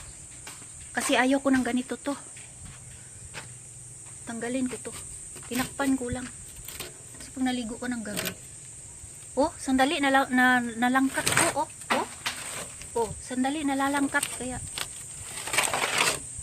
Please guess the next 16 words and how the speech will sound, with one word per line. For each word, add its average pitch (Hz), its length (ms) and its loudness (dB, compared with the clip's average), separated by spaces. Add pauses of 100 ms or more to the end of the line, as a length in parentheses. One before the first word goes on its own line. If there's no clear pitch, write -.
(120)
magagawa 269 480 10
ako 294 160 4
ng 277 240 4
ano, 220 240 0
kawayan. 220 640 4
Mayroon 226 320 2
na 214 160 4
akong 220 160 -6
kawayan 208 480 2
yun, 202 240 -2
oh. - 40 -8 (3000)
Magbuo 226 400 -4
na 277 160 6
naman 233 240 0
ako 214 160 -10
nito. 214 320 -10